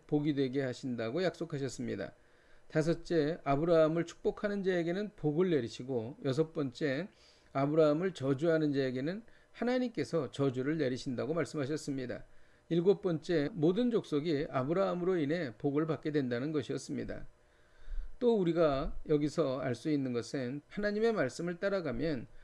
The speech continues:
어떤 상황에서도 마침내 목적지에 도착한다는 것입니다. 아브라함은 하나님의 말씀을 따라갔습니다. 사람을 따라가면 결국 실망합니다.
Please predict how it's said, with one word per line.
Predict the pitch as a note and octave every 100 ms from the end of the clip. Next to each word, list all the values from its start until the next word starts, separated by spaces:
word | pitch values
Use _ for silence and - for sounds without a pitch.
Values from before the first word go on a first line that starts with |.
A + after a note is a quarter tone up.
| -
어떤 | C3 C#3 - A#3+
상황에서도 | A#3 A3 A3 G3 C#3+ B2+ D3+ C3 C3+ -
마침내 | C3 - - D#3 F3+ D#3+
목적지에 | C3 C#3+ - D#3 B2 - - D3 E3+
도착한다는 | D3+ - E3 F#3 D#3+ C3+ E3+
것입니다. | C#3+ A#2+ G#2+ - - - - _ _ - - _ _ _ _ _ _ - - - - - - -
아브라함은 | D3+ G3 A3+ G3+ F#3 D#3 E3 F3
하나님의 | A3+ A#3 A3+ A#3+
말씀을 | G#3 A2+ - F#3
따라갔습니다. | G3 F3 D#3 C3 - A#2+ A2 - - - - - - - -
사람을 | - E3 G3+ A3 A#3+
따라가면 | G#3+ F#3+ E3 D3+ D3+ G#3
결국 | - C3 D3 -
실망합니다. | G3+ E3+ C#3+ A#2+ A2 G#2+